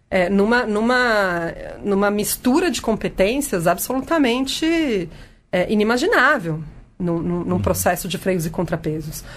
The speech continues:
Speaker 1: Como é que você pode ter uma aproxima-, uma, um imbricamento tão grande entre, entre os interesses? E, de outro lado, é, o jogo político tá sendo jogado o tempo todo. Os atores, os atores têm maior ou menor habilidade. É, o que a gente observa, por exemplo, como é que a gente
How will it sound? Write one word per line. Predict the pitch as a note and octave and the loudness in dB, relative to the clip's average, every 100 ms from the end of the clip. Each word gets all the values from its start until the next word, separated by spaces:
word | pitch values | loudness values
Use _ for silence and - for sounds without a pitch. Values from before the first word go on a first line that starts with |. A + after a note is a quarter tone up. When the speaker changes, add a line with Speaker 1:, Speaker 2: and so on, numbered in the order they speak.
| - | -10
Speaker 1:
Como | - A3 | 0 2
é | C4+ | 2
que | |
você | D#4 F4+ | 0 0
pode | - D4 C#4+ | 2 2 2
ter | C#4 | 0
uma | C4+ | 2
aproxima-, | B3 A#3+ A#3+ A3 | 2 0 0 0
uma, | A3 | 2
um | A#3 C4 B3+ | 2 2 4
imbricamento | D4 D4 E4+ - G#4 C4 F4 G#4+ - | 4 4 2 0 2 4 2 -2 -2
tão | D4+ | 0
grande | G#3 G#3+ G3 E3+ F3+ | 2 2 2 0 -4
entre, | E3 F3 - | -2 -4 -2
entre | F#3+ F3+ | -4 -2
os | E3 | -2
interesses? | E3+ E3+ D3+ D#3 - - - - - _ _ - | -2 -2 -4 -6 -8 -10 -12 -20 -20 _ _ -4
E, | E4+ | 0
de | C4 G3 F#3+ | 0 2 2
outro | F3+ - D4+ | 0 -2 2
lado, | C4 G3 A#3+ D#4 F#4 - - - _ _ _ - | 4 4 2 -2 -6 -8 -20 -20 _ _ _ -2
é, | G#3 F#3+ - - - _ _ _ | 0 0 -2 -20 -20 _ _ _
o | F4+ | 0
jogo | G#3 F#3 F#3+ | 2 0 0
político | D4+ A3+ B3 - | 0 0 -2 -4
tá | F4+ | -4
sendo | E4+ F4 | 0 2
jogado | D4 A#3 G#3 | 2 2 0
o | C4+ | 0
tempo | D#4+ E4 | -4 0
todo. | A#3 A3+ F#3+ E3 | 2 2 2 -2
Os | D#3+ | -2
atores, | D#3+ - C#4+ C4 - - F3+ | -2 0 0 0 -4 -10 -2
os | F#3+ | -2
atores | F#3 A3 B3+ | 2 0 0
têm | - B3 | 0 2
maior | G#3+ A3 A#3+ | 2 2 2
ou | A3 | 0
menor | G3+ F#3 | 2 2
habilidade. | F3+ E3+ E3+ E3+ G3 B3 A3 F3+ - - - _ | 2 0 0 2 2 0 -2 -6 -8 -18 -20 _
É, | - F3+ E3+ - | -2 2 2 0
o | G3 | -2
que | A3+ | 0
a | |
gente | F#3+ F3+ | 0 0
observa, | G3+ - G#3+ A#3 | -2 0 0 0
por | - C4+ | 0 -2
exemplo, | G3+ | -2
como | C#4 D4 | 0 2
é | |
que | F4+ | 2
a | E4+ | 2
gente | D#4 - | 2 0